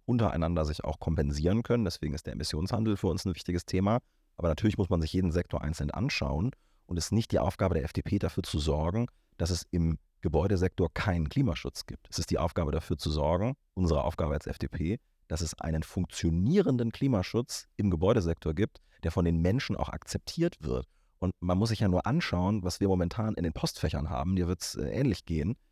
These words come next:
äh, was wir für Rückmeldungen haben von der Bevölkerung. Viele Leute fühlen sich da nicht mitgenommen. Und, äh, um die wollen wir uns gerne kümmern und dafür sorgen, dass auch die am Ende ihren Beitrag zum Klimaschutz im Gebäudesektor leisten können. Und ich finde, das ist eigentlich eine ziemlich wichtige Aufgabe,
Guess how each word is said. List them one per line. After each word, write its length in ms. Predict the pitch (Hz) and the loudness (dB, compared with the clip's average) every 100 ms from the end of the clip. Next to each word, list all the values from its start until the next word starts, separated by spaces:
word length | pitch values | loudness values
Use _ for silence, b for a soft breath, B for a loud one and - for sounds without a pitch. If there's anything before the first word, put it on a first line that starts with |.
| _ _ | _ _
äh, 100 | - | -10
was 240 | 62 90 - | -4 -4 0
wir 100 | 98 | 0
für 200 | - 85 | 2 2
Rückmeldungen 580 | - 92 82 80 90 101 | 2 0 0 0 0 -2
haben 220 | 78 85 | -2 -2
von 120 | 87 | -2
der 60 | 82 | -2
Bevölkerung. 720 | - 95 135 82 73 98 123 | -2 0 2 2 0 -2 -4
Viele 220 | - 113 | -2 2
Leute 260 | 87 82 107 | 2 2 -2
fühlen 360 | - 95 104 | -2 2 4
sich 160 | 107 - | 2 0
da 300 | 76 80 101 b b _ | 0 2 0 b b _
nicht 340 | 80 98 98 - | -6 -2 -2 0
mitgenommen. 560 | 82 - - 69 69 - | -2 0 -2 -2 -4 -6
Und, 240 | - 78 - - | -4 -4 -6 -14
äh, 120 | - - - _ _ | -18 -18 -20 _ _
um 100 | - | -4
die 80 | 85 | 2
wollen 140 | 92 | 2
wir 60 | 78 | 2
uns 120 | - | 0
gerne 220 | 78 71 | 0 0
kümmern 460 | - 85 92 147 - _ _ | 2 4 4 2 -2 _ _
und 100 | _ | _
dafür 200 | 87 82 | -4 0
sorgen, 400 | 78 76 85 110 | 2 2 0 0
dass 180 | 90 - | -2 -4
auch 180 | 76 76 - | -6 -8 -2
die 180 | 113 143 | 0 2
am 140 | 90 | 2
Ende 240 | 82 95 107 | 0 0 0
ihren 260 | 95 95 | 2 2
Beitrag 400 | 85 73 - 92 | 2 -2 -2 -4
zum 80 | 92 | -4
Klimaschutz 400 | 85 90 87 90 | -2 -2 -2 -4
im 80 | 87 | -2
Gebäudesektor 640 | 85 104 80 - - 64 - - | 2 2 2 -2 -2 -4 -6 -8
leisten 300 | 64 - 71 | -6 -4 -6
können. 180 | 67 71 | -4 -6
Und 280 | - - | -10 -10
ich 80 | 87 | 0
finde, 160 | 151 131 | 4 4
das 120 | 85 | 4
ist 40 | |
eigentlich 180 | - 87 | 2 0
eine 40 | - | 0
ziemlich 260 | 95 85 | 0 0
wichtige 320 | 90 - 73 | -2 -2 -2
Aufgabe, 500 | 78 104 - 67 82 | 0 -2 -2 -2 -2